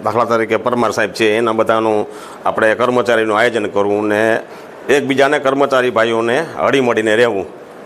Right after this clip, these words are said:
ને કોઈ પણ કર્મચારી ભાઈઓને હજી સુધી મેં પણ નથી સાંભળ્યું ને હજી સુધી એવો દાખલો પણ નથી બેઠો, કર્મચારી ભાઈ, કર્મચારી ભાઈ જેવું જ વર્તન રાખીને આપણું કામ કરે છે,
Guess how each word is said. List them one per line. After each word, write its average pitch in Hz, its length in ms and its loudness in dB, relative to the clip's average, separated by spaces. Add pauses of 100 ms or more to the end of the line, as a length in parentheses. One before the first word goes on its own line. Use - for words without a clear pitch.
ને 123 260 2
કોઈ 147 320 2
પણ 160 180 0
કર્મચારી 135 540 2
ભાઈઓને 113 480 0
હજી 117 240 0
સુધી 135 260 0
મેં 127 220 2
પણ 135 100 0
નથી 117 220 -2
સાંભળ્યું 101 440 0 (300)
ને 120 100 2
હજી 127 180 2
સુધી 135 400 0
એવો 143 160 4
દાખલો 139 300 2
પણ 120 100 0
નથી 110 100 -2
બેઠો, 117 480 -2 (300)
કર્મચારી 147 600 2
ભાઈ, 131 440 0 (440)
કર્મચારી 143 520 2
ભાઈ 131 320 2
જેવું 139 360 2
જ - 20 -4
વર્તન 135 300 0
રાખીને 131 340 2
આપણું 117 240 0
કામ 113 200 0
કરે 104 260 0
છે, 87 200 -4